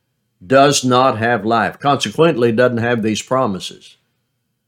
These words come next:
Without the Son of God, I have no real spiritual life, and hence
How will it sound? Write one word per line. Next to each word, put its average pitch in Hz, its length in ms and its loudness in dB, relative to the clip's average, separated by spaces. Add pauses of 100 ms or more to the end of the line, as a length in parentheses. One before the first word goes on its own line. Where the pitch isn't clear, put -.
(400)
Without 143 420 2
the 127 100 0
Son 165 280 2
of 101 140 -2
God, 143 340 4
I 120 160 2
have 113 220 2
no 156 200 4
real 165 340 6
spiritual 151 720 2
life, 147 380 2
and 120 220 -2
hence 175 380 0